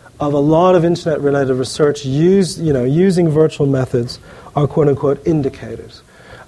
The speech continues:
Um, and so what I want to talk a little bit about is how, um, the methods might change or sh-,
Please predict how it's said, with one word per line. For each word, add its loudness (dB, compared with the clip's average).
Um, -4
and 0
so 4
what 4
I 4
want 4
to 2
talk 0
a 2
little 4
bit 4
about 2
is -2
how, 4
um, 0
the 0
methods 2
might 2
change -4
or -8
sh-, -16